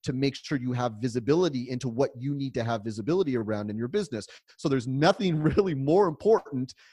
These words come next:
than, is this business making money, right? Like, there's indirect things like,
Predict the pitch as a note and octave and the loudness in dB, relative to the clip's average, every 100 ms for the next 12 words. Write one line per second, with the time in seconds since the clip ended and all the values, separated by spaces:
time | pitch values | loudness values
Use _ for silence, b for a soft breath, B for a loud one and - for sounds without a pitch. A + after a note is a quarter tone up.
0 | b B2 D3 C3+ - _ _ F3+ F#3 F#3 | b 2 4 2 -4 _ _ 2 4 2
1 | D#3 D3 E3+ E3 - D3+ D3 B2 C3+ A2+ | 2 4 4 2 2 0 0 0 0 0
2 | A#1+ _ _ B2 B2+ C#3+ F3 - C3+ B2+ | -6 _ _ 0 2 2 0 0 -2 -2
3 | b C#3 B2+ - D3 D#3+ C#3 C3 - C#3 | b 0 0 0 -2 0 2 2 2 -2
4 | C3 A#2+ | 2 0